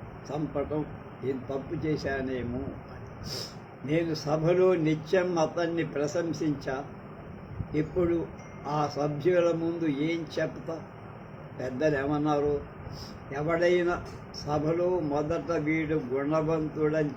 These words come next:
చెప్పి ఉంటే తన మాట అసత్యం అవుతుంది.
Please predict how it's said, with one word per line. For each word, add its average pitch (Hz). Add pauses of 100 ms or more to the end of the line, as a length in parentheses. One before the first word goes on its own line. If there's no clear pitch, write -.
చెప్పి 147
ఉంటే 139 (680)
తన 151
మాట 156
అసత్యం 151
అవుతుంది. 127